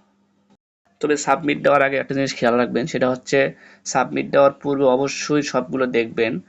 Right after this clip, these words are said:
আহ, যে অ্যাড্রেসগুলো এখানে দেওয়া হলো সেগুলো ঠিক আছে কিনা, কোনো ইনফরমেশন কোনো জায়গায় কোথাও ভুল আছে কিনা, এটা অবশ্যই দেখে নেবেন।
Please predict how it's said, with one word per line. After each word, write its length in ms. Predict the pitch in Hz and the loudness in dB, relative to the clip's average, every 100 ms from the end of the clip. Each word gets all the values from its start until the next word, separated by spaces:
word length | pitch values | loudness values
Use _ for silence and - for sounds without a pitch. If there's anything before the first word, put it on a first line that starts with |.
| - _ 104 | -18 _ -10
আহ, 280 | 107 104 | -8 -6
যে 100 | 104 | -4
অ্যাড্রেসগুলো 460 | 113 120 127 131 135 | -4 -4 -6 -4 -2
এখানে 240 | 123 135 | -2 -2
দেওয়া 240 | 127 123 117 | 0 0 2
হলো 340 | 120 113 156 165 _ _ _ | 0 -2 -4 -8 _ _ _
সেগুলো 280 | - 139 139 | -8 -2 -2
ঠিক 320 | 135 139 135 | -2 -4 -2
আছে 200 | 139 135 | -2 -2
কিনা, 320 | 127 120 147 180 | -4 -2 -2 -6
কোনো 160 | 135 131 | -6 -4
ইনফরমেশন 500 | 127 123 123 123 120 | -4 -4 -4 -4 -6
কোনো 300 | 127 127 127 | -6 -6 -6
জায়গায় 220 | 135 131 | -2 -2
কোথাও 260 | 127 131 131 | -2 -6 -6
ভুল 240 | 131 135 | -4 -2
আছে 200 | 123 131 | -2 -4
কিনা, 120 | 131 | -6
এটা 100 | 127 | -2
অবশ্যই 300 | 127 131 - | -2 -4 -6
দেখে 280 | 143 127 131 | -4 -4 -4
নেবেন। 300 | 127 123 156 | -2 0 -2